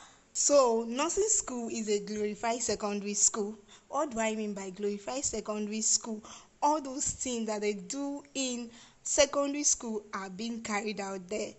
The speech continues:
Like, no making of hair with attachments and no wearing of wig.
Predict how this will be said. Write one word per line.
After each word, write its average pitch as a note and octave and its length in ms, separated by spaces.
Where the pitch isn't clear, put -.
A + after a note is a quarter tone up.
Like, B3+ 540
no C#4+ 360
making B3 500
of G#3 140
hair A3 180
with A3 180
attachments C4 1200
and G#3 280
no A#3 140
wearing G#3+ 320
of F#3+ 240
wig. A3 500